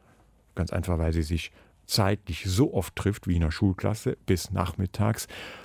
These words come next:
und ich darin auch angefeindet werde. Dann braucht, dann ist, dann ist deutlich, dass diese Gruppe in Schieflage geraten ist und eine Intervention, einen Konflikt braucht,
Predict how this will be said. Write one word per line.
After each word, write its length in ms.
und 260
ich 160
darin 260
auch 220
angefeindet 880
werde. 420
Dann 200
braucht, 800
dann 280
ist, 300
dann 200
ist 220
deutlich, 260
dass 140
diese 200
Gruppe 260
in 60
Schieflage 580
geraten 560
ist 260
und 300
eine 120
Intervention, 1300
einen 260
Konflikt 800
braucht, 760